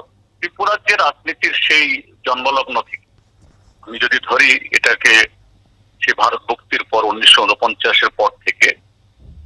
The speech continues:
ত্রিপুরার রাজনীতির যে tradition হলো বামপন্থী এবং যে অবামপন্থী, অর্থাৎ বাম এবং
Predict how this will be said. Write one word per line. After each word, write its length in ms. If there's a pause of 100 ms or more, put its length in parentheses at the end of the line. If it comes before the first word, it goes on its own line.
ত্রিপুরার 420
রাজনীতির 640
যে 80
tradition 500
হলো 280 (1800)
বামপন্থী 680 (920)
এবং 220 (1300)
যে 120 (260)
অবামপন্থী, 640
অর্থাৎ 400 (680)
বাম 300 (240)
এবং 140